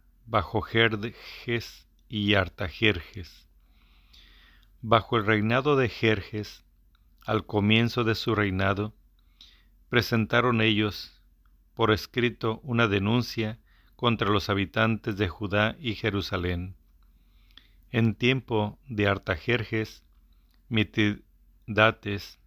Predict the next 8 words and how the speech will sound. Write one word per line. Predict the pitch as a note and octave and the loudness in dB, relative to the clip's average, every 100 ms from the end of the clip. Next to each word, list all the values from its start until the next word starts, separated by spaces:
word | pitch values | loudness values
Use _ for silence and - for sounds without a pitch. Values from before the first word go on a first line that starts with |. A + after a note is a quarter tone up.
| _ | _
Tabel | G#2 G2 G#2+ A2 - - | -2 2 4 2 -2 -8
y | A2+ | -4
demás | G2 F#2+ G#2 A2 | -2 2 0 0
colegas | - G#2 G2 G2+ G2+ | -4 -2 2 2 0
suyos | - A#2 A#2 A#2+ - - | -2 -2 -2 -4 -6 -14
escribieron | - G#2+ - G#2+ G#2+ G2+ A#2 A2+ A#2 A#2 _ _ _ _ _ _ _ | -10 -8 -6 -2 2 4 4 4 -2 -6 _ _ _ _ _ _ _
contra | - A2+ G#2+ G#2+ G2 | 0 2 2 0 0
Jerusalén | - G2+ F#2 G2 G2 A2+ A#2 | 0 -2 0 0 2 2 0